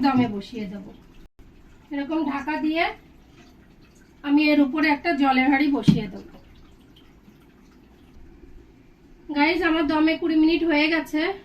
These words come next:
এবার আমি বন্ধ করে আধা ঘন্টা এইভাবেই রেখে দেবো। তো গাইস, দেখি বিরিয়ানিটা কেমন হয়েছে। ওয়াও, কত সুন্দর হয়েছে, দেখতে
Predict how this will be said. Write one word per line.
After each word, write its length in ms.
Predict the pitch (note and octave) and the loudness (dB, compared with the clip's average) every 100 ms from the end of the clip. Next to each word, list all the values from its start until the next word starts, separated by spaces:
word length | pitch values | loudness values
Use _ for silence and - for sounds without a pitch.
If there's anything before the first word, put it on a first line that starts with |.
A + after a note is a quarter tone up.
| - - - C#4+ | -20 -20 -12 -4
এবার 180 | D4 D4+ | -2 0
আমি 140 | D4 E4 C#4+ | 2 2 2
বন্ধ 220 | C#4+ D4 D4 D4 | 2 2 2 0
করে 160 | D#4 F4 G#4 - C4+ | 0 0 -2 -6 -2
আধা 160 | C#4 C#4+ | 2 2
ঘন্টা 200 | D#4 E4 D#4+ | 2 2 0
এইভাবেই 360 | C#4 C#4 E4 D4+ | 0 0 0 0
রেখে 200 | B3 B3 G#3 | -2 -4 -8
দেবো। 160 | G3 G3+ - - - - - - _ - - - - - - | -10 -14 -18 -20 -20 -20 -20 -20 _ -20 -20 -20 -20 -20 -18
তো 60 | - D4+ | -8 0
গাইস, 240 | E4 E4+ D4+ | 2 4 4
দেখি 240 | D#4+ D#4+ F#4 F#4+ D#4+ | 4 2 0 0 -2
বিরিয়ানিটা 420 | B3+ D#4 D#4 D4+ D#4 D#4 | 0 4 4 4 2 -2
কেমন 240 | C4+ C#4 C#4 | -2 -2 -2
হয়েছে। 320 | D4 C4 D#4+ E4 - - - - - - - C6+ C6+ - B5+ B5+ _ - C6 - - - - - - - - - - - - - - - - - - - - C4 C4 C4 A#3+ - C#4 - - - - - - - - | -4 -4 -4 -4 -4 -16 -20 -20 -20 -20 -20 -20 -20 -20 -20 -20 _ -20 -20 -20 -20 -20 -20 -20 -20 -20 -20 -20 -20 -12 -10 -10 -18 -20 -20 -18 -6 -4 -4 -6 -6 -8 -10 -12 -16 -18 -20 -20 -20 -20 -20 -20 -20
ওয়াও, 560 | A#3+ A#3+ C4+ D4 C#4+ C4 B3 - | -12 -6 -2 0 0 0 -4 -8
কত 240 | C4 C4+ - F4 - - | -12 -10 -2 0 0 -2
সুন্দর 340 | C4+ D4 D#4+ D#4 | 2 4 4 4
হয়েছে, 340 | D#4 D4+ D#4 C#4 A#3+ A#3+ - - - - C4 | 2 2 0 0 -2 -6 -16 -20 -18 -8 -6
দেখতে 240 | C4 - | -6 -4